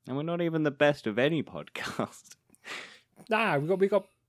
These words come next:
Speaker 1: We've switched hosts around twice.
Speaker 2: Yeah, that's fine. Uh, <laughs> I'm your host, Dan Weller, and I'm joined, as always, with our excellent co-host, Danny Frankham.
Speaker 1: Sup?
Speaker 2: <laughs> It's going well. Um,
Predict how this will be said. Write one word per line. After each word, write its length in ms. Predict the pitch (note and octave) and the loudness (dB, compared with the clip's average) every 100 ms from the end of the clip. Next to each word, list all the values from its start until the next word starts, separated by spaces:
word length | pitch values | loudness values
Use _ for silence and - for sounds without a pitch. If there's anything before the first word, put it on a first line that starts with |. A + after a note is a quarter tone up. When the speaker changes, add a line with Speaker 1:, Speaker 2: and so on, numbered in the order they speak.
| _ _ - | _ _ -2
Speaker 1:
We've 200 | C#3+ D#3+ | 0 0
switched 440 | - F#3+ F#3+ - | 0 2 2 0
hosts 520 | - F3 F3 - - C3+ | 4 6 6 0 -4 -2
around 420 | B2+ B2+ A#2 - | 0 0 0 -2
twice. 480 | C#3+ C3 - - - - _ _ _ _ - - - - _ - | -2 -2 -4 -14 -18 -20 _ _ _ _ -20 -20 -20 -20 _ -8
Speaker 2:
Yeah, 100 | D4+ | -6
that's 120 | C4 | -6
fine. 200 | - G2+ - _ - D3 _ | -8 -10 -12 _ -16 -16 _
Uh, 380 | C#3+ D#3 - F3+ - | -2 0 2 0 0
<laughs> 80 | E3 | 0
I'm 180 | F3+ F#3+ | 4 6
your 100 | F3 | 8
host, 340 | G3+ E3+ F3 | 6 6 4
Dan 220 | C#3 C#3+ C3 | 0 0 2
Weller, 180 | C3 B2+ | 2 2
and 100 | B2 | 0
I'm 160 | B2+ B2 | -2 -2
joined, 460 | C3+ C3+ C3 A#2+ | 0 0 -2 -4
as 180 | A#2+ C3+ | 0 2
always, 400 | B2 A#2 A2+ G#2+ | 2 2 -2 -2
with 80 | A#2+ | -4
our 80 | - | -2
excellent 440 | D#3+ - - B2+ | -2 -4 -8 -8
co-host, 420 | A#2+ A#2 A#2 A2+ - | -2 -2 -2 -6 -6
Danny 220 | A2 A2 | -6 -6
Frankham. 440 | G#2 G#2+ G#2+ G2+ G2 _ - - | -6 -8 -8 -10 -12 _ -20 -10
Speaker 1:
Sup? 360 | - G#2 G2 _ - - | 0 0 0 _ -20 -14
Speaker 2:
<laughs> 20 | - - _ _ _ - | -12 -12 _ _ _ -6
It's 280 | D3 C3+ C#3 | -4 0 2
going 340 | - F3+ F#3 C3+ | 6 6 6 4
well. 340 | B2 A#2 A2 D#3 A3+ A3 - | 4 4 2 -4 -4 -4 0
Um, 380 | C3+ C#3 C3+ | 2 2 0